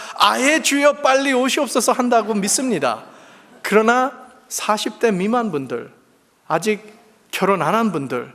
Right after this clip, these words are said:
아니면 이제 결혼하고 가족 시작하려고 사업 시작하고 이제 일하면서 진급하려는 분들에게는 "지금 오지, 아, 오지 않아야 됩니다. 아직도 준비 안 됐습니다."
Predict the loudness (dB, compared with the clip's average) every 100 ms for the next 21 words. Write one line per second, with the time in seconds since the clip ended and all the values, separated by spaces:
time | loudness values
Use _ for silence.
0 | -20 -8 -2 0 2 0 2 0 2 0
1 | 0 0 0 2 0 0 0 0 -2 -6
2 | -4 -6 -2 -2 -2 -2 0 0 -2 -2
3 | -4 -8 -6 -2 2 2 2 -2 0 0
4 | 0 -2 2 0 0 -4 -4 0 0 -2
5 | -4 -4 -4 -4 -4 -2 0 2 2 2
6 | 0 0 0 0 2 2 0 -6 -14 -2
7 | 2 4 4 6 6 4 4 4 2 -2
8 | -2 0 2 0 -2 -4 -4 -2 -2 -4
9 | -4 -2 -2 -2 -4 0 0 0 -2 -2
10 | -4 -6 -4 -6 -4 -4 -4 -4 -6 -8
11 | -4 -4 -4